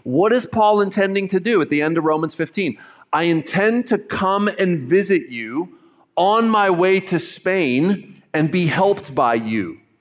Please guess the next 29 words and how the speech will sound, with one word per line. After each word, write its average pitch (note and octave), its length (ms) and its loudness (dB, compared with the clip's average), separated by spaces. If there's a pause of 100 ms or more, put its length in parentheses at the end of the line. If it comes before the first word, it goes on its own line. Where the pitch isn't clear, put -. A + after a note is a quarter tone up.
(120)
Meaning, D#3 840 0 (300)
I E3 100 0
want F#3+ 260 0
you F#3+ 180 0
to G3 80 2
fund F3 320 0
my D3 160 0
missionary D3 640 -2
efforts C3 380 -4
to A#2 140 -10
Spain G#2+ 560 -6 (140)
because E3 340 0 (180)
I F#3+ 140 2
have D#3+ 160 0
no F#3 280 2
more G#3+ 300 4
room F3+ 320 2
to D3+ 140 -2
work C#3 340 0
in B2 100 0
these C3 240 0
regions, A2 580 -6
which B2 140 -4
I D3+ 120 0
just E3 180 -10
find C#3+ 260 -2
an A#2+ 60 -2
astounding C3+ 540 -2
statement. D#3 480 -2